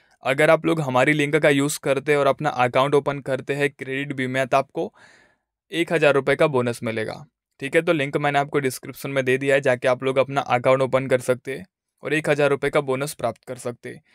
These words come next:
नंबर चेंज करने के लिए मोबाइल नंबर अगर आपको चेंज करना रहेगा ना, तो हम अपनी प्रोफाइल पे क्लिक करते हैं। अब प्रोफाइल पे क्लिक करने के बाद देखिए,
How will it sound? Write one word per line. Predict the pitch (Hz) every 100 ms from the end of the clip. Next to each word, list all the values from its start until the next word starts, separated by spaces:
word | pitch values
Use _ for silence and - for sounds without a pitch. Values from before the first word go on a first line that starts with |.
| _ _ 135
नंबर | 135 151 160
चेंज | 170 160
करने | - 147 143
के | 147
लिए | 143
मोबाइल | 127 131 147
नंबर | 147 147
अगर | 139 143
आपको | 135 135 151
चेंज | 147 139 151
करना | 139 131
रहेगा | 123 123 123
ना, | 127
तो | 135
हम | 131
अपनी | 131 131 139
प्रोफाइल | 131 127 135
पे | 151
क्लिक | 156 143 -
करते | 127 123 123
हैं। | 185 _ _ _ _ _ -
अब | 156
प्रोफाइल | 156 143 165 170
पे | 180
क्लिक | 175 160
करने | 170 156 156
के | 156
बाद | 151
देखिए, | 143 139 160 165